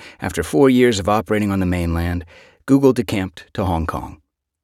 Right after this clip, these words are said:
Across the industry, distrust of the state prevailed, and not just of the authoritarian state. In two thousand sixteen,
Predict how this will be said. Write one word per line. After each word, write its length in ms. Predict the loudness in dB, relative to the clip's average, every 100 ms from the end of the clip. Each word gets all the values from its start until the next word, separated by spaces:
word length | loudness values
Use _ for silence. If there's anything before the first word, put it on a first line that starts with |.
| _ _ _ _
Across 420 | -10 -4 -2 -2 -2
the 140 | 0
industry, 440 | 0 -2 -4 -10
distrust 560 | -6 -4 -2 0 0 0
of 100 | -6
the 60 | -6
state 360 | -4 -4 -4 _
prevailed, 480 | -8 -4 -4 -6 -16 -14 -2
and 100 | 0
not 200 | 0 0
just 220 | -4 -2
of 120 | -4
the 100 | -2
authoritarian 760 | -2 0 -2 0 -4 -4 -6
state. 380 | -8 -6 -8 -10 _ _ _ _ _ _
In 80 | -4
two 100 | 0
thousand 360 | 2 2 2 -2
sixteen, 580 | -4 -6 -4 -2 -2